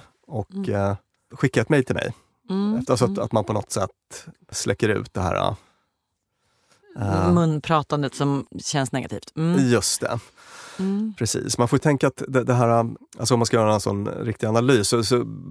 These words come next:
Speaker 1: det här beteendet har ju någon typ av funktion.
Speaker 2: Mm.
Speaker 1: Varför håller den här personen på, på det här sättet?
Speaker 2: Mm.
Speaker 1: Är det så att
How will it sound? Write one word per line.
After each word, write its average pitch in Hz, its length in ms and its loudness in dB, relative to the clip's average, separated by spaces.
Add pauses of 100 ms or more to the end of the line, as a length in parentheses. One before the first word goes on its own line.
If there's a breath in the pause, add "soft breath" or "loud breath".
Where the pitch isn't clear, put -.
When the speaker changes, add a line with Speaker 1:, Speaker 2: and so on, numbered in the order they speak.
(160)
Speaker 1:
det 127 120 0
här 127 80 4
beteendet 110 300 0
har 104 80 -2
ju 104 60 0
någon 113 300 2
typ - 160 -8
av - 40 -12
funktion. 131 840 -2
Speaker 2:
Mm. 196 360 -4 (100)
Speaker 1:
Varför 95 460 -2
håller 90 100 -8
den 80 60 -6
här 80 80 -8
personen 101 420 -6
på, 110 260 -4
på 107 140 -8
det 107 60 -6
här 107 60 -6
sättet? - 640 -4
Speaker 2:
Mm. 180 340 -4 (120)
Speaker 1:
Är 123 160 4
det 135 80 4
så 104 160 0
att 101 100 0